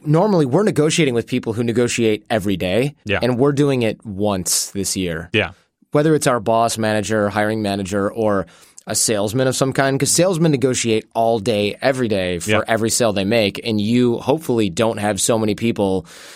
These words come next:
Speaker 1: you know, dying or so, buying so many cars that you have tons of experience doing this yourself as
Speaker 2: Right.
Speaker 1: well.
Speaker 2: Yeah, you know, it's interesting. It can work for you and it can work against you.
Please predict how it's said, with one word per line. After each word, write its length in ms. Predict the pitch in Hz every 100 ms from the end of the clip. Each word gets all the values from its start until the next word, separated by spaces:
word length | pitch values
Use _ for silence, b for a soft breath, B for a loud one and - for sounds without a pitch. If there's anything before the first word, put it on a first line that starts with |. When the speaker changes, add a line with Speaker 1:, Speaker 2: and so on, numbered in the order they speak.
| B -
Speaker 1:
you 140 | 123
know, 140 | 113 101
dying 600 | 95 127 127 117 110 110
or 440 | 113 113 107 104 98 -
so, 200 | 135 123
buying 320 | 104 123 123
so 120 | -
many 160 | 120 110
cars 500 | - 123 120 107 95
that 80 | 113
you 120 | 110
have 160 | 104
tons 240 | - 120 101
of 40 |
experience 400 | 104 - 107 101 -
doing 160 | 110
this 160 | 98 -
yourself 360 | 98 98 85
as 120 | 90 92
Speaker 2:
Right. 140 | 101
Speaker 1:
well. 200 | 82 - b b b _
Speaker 2:
Yeah, 100 | 185
you 100 | 185
know, 100 | 196
it's 120 | 175
interesting. 360 | 214 185 - 104
It 120 | 117
can 140 | 147
work 160 | 147 143
for 280 | - 131 139
you 160 | 143 120
and 120 | 127
it 40 |
can 120 | 123 113
work 120 | 98
against 380 | 95 90 -
you. 140 | -